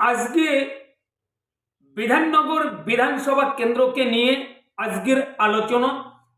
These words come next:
এই বিধানসভা কেন্দ্রে কোন দল সম্ভাব্য জয়ী হতে পারে, সেই আলোচনা সব তথ্য আকারে এক এক করে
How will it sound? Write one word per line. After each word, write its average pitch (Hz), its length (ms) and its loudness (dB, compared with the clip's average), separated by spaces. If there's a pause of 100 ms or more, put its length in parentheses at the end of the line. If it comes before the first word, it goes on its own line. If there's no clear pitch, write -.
(180)
এই 311 140 0 (100)
বিধানসভা 285 640 2 (800)
কেন্দ্রে 277 340 2 (720)
কোন 339 180 4 (160)
দল 269 240 4 (180)
সম্ভাব্য 269 460 0 (200)
জয়ী 254 240 2
হতে 247 280 2
পারে, 226 260 4 (920)
সেই 302 260 0 (220)
আলোচনা 277 580 2
সব 233 240 -2 (100)
তথ্য 269 300 0 (140)
আকারে 262 360 2 (300)
এক 240 180 0
এক 302 120 2 (140)
করে 254 180 2